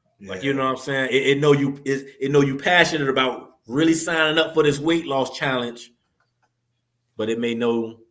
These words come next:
Speaker 1: you insecure
Speaker 2: Yeah.
Speaker 1: about your weight in your relationship and how your partner may look at you with it, though. So they gonna come in that way.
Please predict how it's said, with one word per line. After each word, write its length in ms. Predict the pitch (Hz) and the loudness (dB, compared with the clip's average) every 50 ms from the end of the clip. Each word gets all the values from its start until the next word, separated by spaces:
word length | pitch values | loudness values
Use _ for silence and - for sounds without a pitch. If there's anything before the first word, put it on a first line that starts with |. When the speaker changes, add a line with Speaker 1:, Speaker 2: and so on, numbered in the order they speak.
| _ | _
Speaker 1:
you 180 | - 113 127 123 | -8 -6 -4 -4
insecure 720 | 117 104 104 104 190 - - 147 131 117 104 95 95 - - _ _ _ _ _ _ _ | -4 -6 -6 -8 -12 -6 -2 0 0 2 0 -2 -6 -12 -20 _ _ _ _ _ _ _
Speaker 2:
Yeah. 400 | 95 90 95 98 101 98 95 95 90 90 | -18 -14 -12 -10 -10 -8 -8 -8 -10 -6
Speaker 1:
about 320 | 110 107 113 110 107 - | -2 0 0 0 0 0
your 100 | 117 110 107 | 0 0 2
weight 200 | 110 120 117 113 | 0 0 -2 -2
in 80 | 107 | -2
your 140 | 107 107 104 | -4 -2 -2
relationship 760 | 104 104 104 113 113 110 - 104 98 - - 113 104 95 95 | -2 -2 -2 -4 -4 -6 -8 -10 -12 -12 -8 -6 -6 -6 -6
and 100 | 98 95 92 | -8 -10 -6
how 80 | 107 104 | -6 -4
your 160 | 101 101 98 | -4 -4 -6
partner 340 | 101 - 120 113 104 104 101 | -6 -6 -8 -8 -8 -10 -10
may 140 | 98 95 95 | -12 -12 -10
look 220 | 101 104 98 - | -10 -10 -10 -10
at 220 | 101 95 - - - | -10 -12 -12 -14 -16
you 80 | 98 | -14
with 200 | 95 92 95 90 | -10 -10 -10 -10
it, 120 | 87 82 87 | -10 -14 -16
though. 260 | 90 82 80 80 - _ | -16 -18 -18 -20 -20 _
So 260 | - - - 98 95 | -14 -10 -8 -8 -6
they 80 | 98 101 | -6 -8
gonna 180 | 101 95 95 | -8 -10 -8
come 220 | - - 107 98 95 | -8 -8 -8 -6 -8
in 160 | 92 92 95 | -8 -8 -8
that 180 | 92 90 87 | -10 -10 -10
way. 160 | 87 90 85 | -12 -14 -14